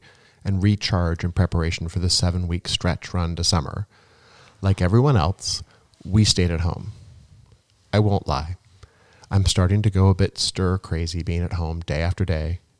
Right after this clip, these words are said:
and yet at least for us, spring break did provide a diff-, different rhythm than we had the past three weeks of school.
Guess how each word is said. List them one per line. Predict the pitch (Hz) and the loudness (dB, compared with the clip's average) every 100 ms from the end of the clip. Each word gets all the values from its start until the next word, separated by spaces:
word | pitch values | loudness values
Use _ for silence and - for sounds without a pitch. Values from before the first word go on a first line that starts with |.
| _ - | _ -2
and | 104 | 0
yet | 107 | 2
at | - | 0
least | 127 143 - | 0 0 0
for | 143 80 | 0 0
us, | 69 - - - _ _ - | -2 -4 -8 -14 _ _ -14
spring | - - 95 98 | -4 0 2 2
break | 92 90 90 | 2 0 0
did | - 95 - | -2 -2 -2
provide | 117 87 85 87 | -2 0 0 -2
a | |
diff-, | 95 95 107 - | -2 -2 -4 -2
different | 104 98 113 87 | 0 0 -2 0
rhythm | 90 80 80 | 0 0 -2
than | 82 92 | -4 -2
we | 95 | 0
had | 85 82 | 0 -2
the | 95 | -4
past | - 80 - | -4 -4 -4
three | 87 | -4
weeks | 82 78 - | -4 -4 -8
of | 82 | -6
school. | - 67 87 | -6 -6 -8